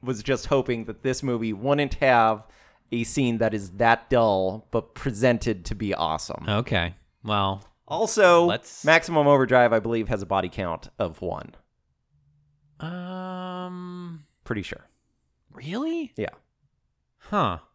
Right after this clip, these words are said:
Speaker 2: No, 'cause they kill a bunch of people in the beginning, don't they? Don't, doesn't that kid get killed?
Speaker 1: Maybe. All right. Of the central characters, once the story gets going,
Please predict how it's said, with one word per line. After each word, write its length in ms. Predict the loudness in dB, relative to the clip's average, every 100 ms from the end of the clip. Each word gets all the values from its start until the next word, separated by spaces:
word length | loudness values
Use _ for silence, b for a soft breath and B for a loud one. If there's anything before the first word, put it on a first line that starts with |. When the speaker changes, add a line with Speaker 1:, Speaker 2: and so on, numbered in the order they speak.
| _ _ _ _ _
Speaker 2:
No, 460 | 4 4 4 2 -2
'cause 140 | -4
they 120 | -4
kill 200 | 0 0
a 40 | 2
bunch 180 | 0 -2
of 80 |
people 240 | -8 -6 -6
in 60 |
the 60 | -6
beginning, 360 | -8 -10 -10 -6
don't 220 | -6 0
they? 160 | 0
Don't, 200 | 0 -2
doesn't 200 | -2 -2
that 120 | -2 -2
kid 260 | -2 -2
get 160 | -2 -4
killed? 400 | -2 0 0 -2 -4 -4
Speaker 1:
Maybe. 520 | 4 6 4 -2 4
All 100 | 6
right. 160 | 6 8
Of 240 | 6 6
the 80 | 0
central 400 | 2 2 2 0 2
characters, 680 | 4 4 2 0 -2 -2
once 240 | -2 -4 -2
the 120 | -8
story 300 | -2 -2 0
gets 180 | -2 0
going, 420 | 2 2 0 -8